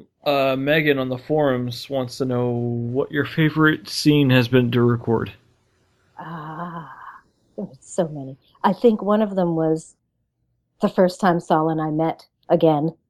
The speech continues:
Speaker 2: after being separated. Um, and I had never, I'd never worked with him before. I'd never met him before.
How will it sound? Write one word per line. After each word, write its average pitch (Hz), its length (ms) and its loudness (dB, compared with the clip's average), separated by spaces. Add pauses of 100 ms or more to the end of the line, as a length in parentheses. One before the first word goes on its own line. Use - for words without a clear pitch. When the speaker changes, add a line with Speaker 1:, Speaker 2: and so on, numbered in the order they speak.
(340)
Speaker 2:
after 165 280 0
being 160 240 2
separated. 160 760 0 (1040)
Um, 170 760 2 (460)
and 185 200 4
I 196 160 2
had 190 280 2
never, 175 460 2
I'd 170 160 -10
never 175 220 2
worked 190 300 2
with 180 120 -4
him 156 100 -6
before. 147 280 -4
I'd 151 120 -4
never 160 200 -2
met 170 220 2
him 160 120 0
before. 143 480 0